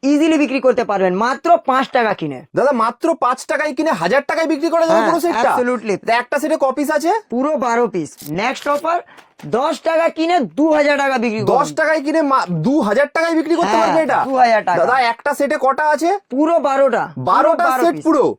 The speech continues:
Speaker 1: মানুষের গ্যারান্টি নেই, মঞ্জু কসমেটিকে মালের গ্যারান্টি।
Speaker 2: দারুন, দারুন।
Speaker 1: পুরো ছ মাসের আপনি পিওর ওয়ারেন্টি পেয়ে যাবেন। আরো অফার আছে, নেক্সট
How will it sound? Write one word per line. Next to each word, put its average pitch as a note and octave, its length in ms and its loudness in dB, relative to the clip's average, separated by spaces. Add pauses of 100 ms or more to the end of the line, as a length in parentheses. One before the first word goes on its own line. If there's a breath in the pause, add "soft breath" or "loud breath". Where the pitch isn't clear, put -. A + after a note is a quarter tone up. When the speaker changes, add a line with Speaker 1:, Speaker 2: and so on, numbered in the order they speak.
Speaker 1:
মানুষের C#4+ 540 0
গ্যারান্টি D#4+ 460 0
নেই, B3 180 0
মঞ্জু B3+ 460 -2
কসমেটিকে D4 580 -4
মালের C4+ 440 0
গ্যারান্টি। A#3 420 -2
Speaker 2:
দারুন, F3 360 2
দারুন। D3+ 180 0
Speaker 1:
পুরো E4+ 280 0
ছ - 160 -8
মাসের D4+ 580 0
আপনি C#4 360 -2 (120)
পিওর C#4+ 320 0
ওয়ারেন্টি B3+ 460 -2
পেয়ে B3+ 240 2
যাবেন। F3+ 280 0 (180)
আরো B3 260 2
অফার C#4 300 0
আছে, G3+ 280 -2
নেক্সট G#3+ 560 -4